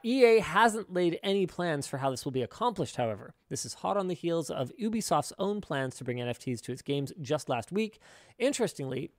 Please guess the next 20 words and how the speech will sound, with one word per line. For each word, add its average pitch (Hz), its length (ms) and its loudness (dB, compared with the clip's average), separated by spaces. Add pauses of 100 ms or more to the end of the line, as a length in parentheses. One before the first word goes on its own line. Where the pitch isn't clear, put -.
Ubisoft 202 400 2
talks 160 240 0
of 147 100 -4
games 147 300 -2
using 139 280 -2
a 135 200 0
play-to-earn 180 880 -4
model, 117 420 -2 (760)
which 147 160 -2
would 135 140 0
dole 190 240 4
out 214 140 2
digital 165 280 2
content 165 480 -2
to 139 60 -6
players 131 320 2
for 123 120 -6
playing 147 260 -2
the 127 60 -2
games, 120 440 -2